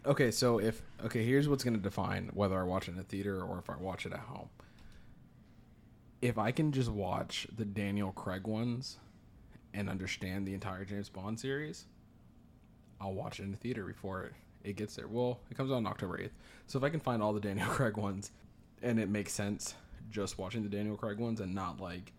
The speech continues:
all the other James Bonds, then for sure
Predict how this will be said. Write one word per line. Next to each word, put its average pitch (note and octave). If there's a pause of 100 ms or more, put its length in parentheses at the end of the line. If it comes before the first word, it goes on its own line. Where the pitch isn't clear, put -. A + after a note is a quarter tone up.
(580)
all G#2
the G2+
other G#2
James A#2
Bonds, C3+ (760)
then B2
for G#2+
sure -